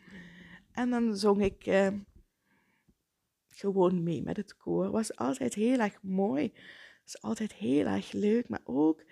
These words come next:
op kerstavond, dan hing die spanning er al. Want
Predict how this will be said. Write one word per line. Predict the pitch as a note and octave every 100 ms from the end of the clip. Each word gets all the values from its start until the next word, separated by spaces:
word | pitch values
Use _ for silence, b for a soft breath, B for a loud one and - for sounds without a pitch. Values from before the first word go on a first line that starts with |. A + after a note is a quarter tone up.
| B B B B B
op | - G#3 -
kerstavond, | - A3+ - - G#3 C4 B3 A3
dan | G#3+
hing | G3 G#3+ A#3
die | F#3+
spanning | - - G3+ A3+ G3+ E3+
er | D#3
al. | - - -
Want | - F#3+ G3 G#3 A#3 C#4 E4+ - -